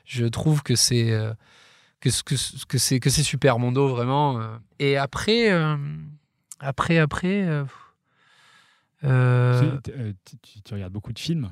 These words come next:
Speaker 1: Ouais,
Speaker 2: Peut-être que
Speaker 1: et je réfléchis à un film. Si
Speaker 2: Ah.
Speaker 1: tu veux, par exemple, tu vois, euh, on, on regarde beaucoup de films d'horreur, euh, beaucoup de films d'horreur de, de fantastique, épouvante, science-fiction.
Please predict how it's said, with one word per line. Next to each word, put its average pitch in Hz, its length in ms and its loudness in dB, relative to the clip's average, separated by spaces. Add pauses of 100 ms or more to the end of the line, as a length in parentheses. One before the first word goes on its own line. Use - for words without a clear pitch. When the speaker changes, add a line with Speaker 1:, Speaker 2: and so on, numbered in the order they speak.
Speaker 1:
Ouais, 139 300 4
Speaker 2:
Peut-être 113 180 -10
que 117 100 -12
Speaker 1:
et 131 120 2
je 127 120 4
réfléchis 143 400 2
à 139 80 4
un 135 60 0
film. 147 440 -8
Si 104 80 -8
Speaker 2:
Ah. 101 40 -8
Speaker 1:
tu 123 140 -6
veux, 165 100 2
par 143 140 2
exemple, 147 220 2
tu - 140 -4
vois, 156 180 0 (640)
euh, 123 360 4
on, 123 520 0
on 113 40 -2
regarde 120 220 2
beaucoup 127 180 4
de - 40 -4
films 143 160 -2
d'horreur, 131 480 4
euh, 117 220 2
beaucoup 113 260 -2
de - 40 -6
films 131 180 -4
d'horreur 127 300 4
de, 117 240 2
de 117 600 -6
fantastique, 123 600 0
épouvante, 123 340 0
science-fiction. 160 600 0